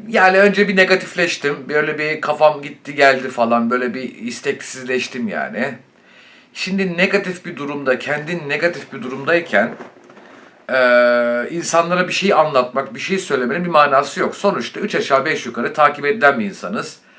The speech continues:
Birçok insan, e, kendi yaşamlarını daha iyi,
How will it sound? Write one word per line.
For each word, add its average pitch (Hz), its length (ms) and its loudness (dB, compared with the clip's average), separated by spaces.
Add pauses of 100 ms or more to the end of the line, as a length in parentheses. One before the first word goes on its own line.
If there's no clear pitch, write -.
(640)
Birçok 180 320 0
insan, 175 560 2
e, 139 240 0
kendi 151 360 -4
yaşamlarını 147 720 0
daha 143 280 6
iyi, 151 420 -2